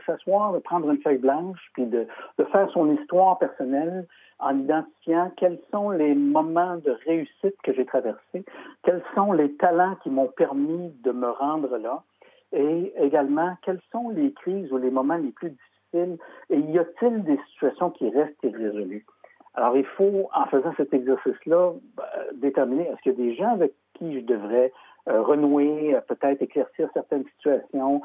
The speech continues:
Alors, c'est un examen rétrospectif du chemin qu'on a parcouru jusqu'ici. C'est la, la, la, la chose la plus utile à faire par rapport à la stabilité émotionnelle.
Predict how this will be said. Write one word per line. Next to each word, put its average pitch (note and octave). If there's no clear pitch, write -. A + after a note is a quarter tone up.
Alors, E3
c'est G3
un F#3
examen F3
rétrospectif C#3+
du A#2+
chemin D3+
qu'on B2+
a A2+
parcouru B2
jusqu'ici. -
C'est A#2
la, G#2+
la, A2+
la, G#2+
la B2
chose F3+
la C#3+
plus D3+
utile C#3+
à -
faire C3
par A2
rapport A2
à G#2+
la A2
stabilité A2
émotionnelle. A#2+